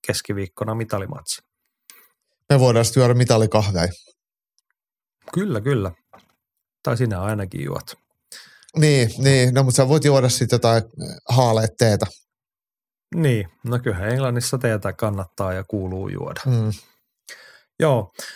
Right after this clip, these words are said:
Speaker 1: Meillä ei tänne ollut ehkä aikataulusta johtuen kauheasti kontribuutioita, mut haluan nostaa yhden sen. Tää nyt ei liity U kaksikymmentäkolme E M-kisaan, mut siitä juolahti mieleeni vanha tuttumme ja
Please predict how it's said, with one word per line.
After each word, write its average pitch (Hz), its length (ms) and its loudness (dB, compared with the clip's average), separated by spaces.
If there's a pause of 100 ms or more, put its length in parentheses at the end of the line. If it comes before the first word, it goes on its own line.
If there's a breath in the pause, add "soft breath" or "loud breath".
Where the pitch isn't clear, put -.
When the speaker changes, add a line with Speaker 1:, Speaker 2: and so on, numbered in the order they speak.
(300 loud breath)
Speaker 1:
Meillä 226 280 4
ei 208 100 2
tänne 208 360 2
ollut 180 340 0 (400)
ehkä 180 300 2
aikataulusta 160 640 2
johtuen 143 420 2
kauheasti 147 480 2
kontribuutioita, 131 840 2
mut 135 120 -2
haluan 160 240 0
nostaa 147 320 0
yhden 147 260 2
sen. 139 220 0 (140)
Tää 147 120 2
nyt 151 180 -2
ei 151 100 2
liity 151 240 2
U 147 240 2
kaksikymmentäkolme 135 800 0
E 120 80 2
M-kisaan, 113 340 0
mut 120 80 -2
siitä 131 240 2
juolahti 127 480 0
mieleeni 123 600 2 (600 loud breath)
vanha 170 220 2
tuttumme 147 560 0
ja 143 360 2